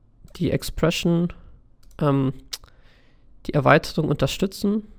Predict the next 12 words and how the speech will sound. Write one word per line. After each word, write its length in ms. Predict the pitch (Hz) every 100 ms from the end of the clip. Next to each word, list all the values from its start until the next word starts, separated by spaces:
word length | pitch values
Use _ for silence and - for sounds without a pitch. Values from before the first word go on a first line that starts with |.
| -
Macht 220 | 156 143
sie 140 | - 147
jetzt 180 | 139
in 120 | 151 143
dem 160 | 143
Fall, 220 | 147 -
glaube 420 | 185 - 147 147 -
ich, 180 | -
nicht. 500 | 151 - - - - - -
Wieso 240 | - -
auch 160 | 127 -
immer. 340 | 165 180 220